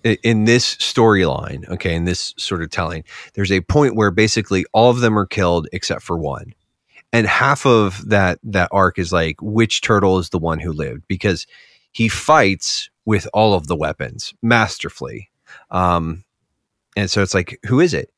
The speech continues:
And there's the reveal, but then, so,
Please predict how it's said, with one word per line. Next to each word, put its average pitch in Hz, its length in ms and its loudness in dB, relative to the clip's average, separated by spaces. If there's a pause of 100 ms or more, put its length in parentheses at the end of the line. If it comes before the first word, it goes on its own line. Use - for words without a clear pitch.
(420)
And 104 340 2 (100)
there's 110 500 2 (120)
the 120 120 -2
reveal, 95 480 0
but 107 240 0
then, 120 400 4 (500)
so, 139 260 4